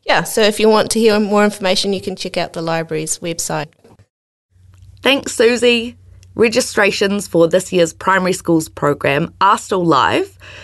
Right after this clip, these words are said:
Speaker 2: so please email learning centre dot C C C dot G O V T dot N Z for more information.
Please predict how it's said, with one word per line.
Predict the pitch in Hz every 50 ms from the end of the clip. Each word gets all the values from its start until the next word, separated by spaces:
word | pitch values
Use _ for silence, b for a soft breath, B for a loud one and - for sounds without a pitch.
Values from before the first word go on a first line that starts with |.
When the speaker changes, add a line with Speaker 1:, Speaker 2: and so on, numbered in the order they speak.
| B B
Speaker 2:
so | - - 226 196
please | - - 262 247 254 277 - - - -
email | 214 208 196 185 180 180 180 180 180
learning | 180 180 180 185 185 185 185
centre | 170 - 196 190 202 220 - 285 339 370 359 - -
dot | - 170 - -
C | - - 208 220
C | 202 - 208 196
C | 180 - 170 151 147 226 302 330 B B B B B -
dot | 170 156 - 165
G | - 190 190
O | 190 185 170
V | 165 170 170 165
T | - - 160 156 156 156
dot | - - - -
N | - 170 160 160
Z | 160 151 147 147 147 -
for | - - 165
more | 165 160 147 151 131
information. | - 143 - - - 147 151 139 143 - - - - - - - 160 160 -